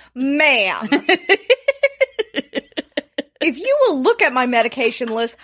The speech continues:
Speaker 1: I am also on hormonal birth control."
Speaker 2: <laughs>
Speaker 1: If I am trying,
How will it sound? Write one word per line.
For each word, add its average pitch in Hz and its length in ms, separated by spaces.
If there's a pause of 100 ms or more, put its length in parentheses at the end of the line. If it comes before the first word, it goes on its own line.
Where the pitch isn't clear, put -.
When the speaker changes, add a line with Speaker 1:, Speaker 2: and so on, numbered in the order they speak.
(160)
Speaker 1:
I 587 280
am 330 100
also 320 360
on 320 260
hormonal 302 840
birth 453 320
control." 277 640
Speaker 2:
<laughs> 294 60 (1600)
Speaker 1:
If 403 140 (160)
I 554 580 (680)
am 403 120
trying, 359 1080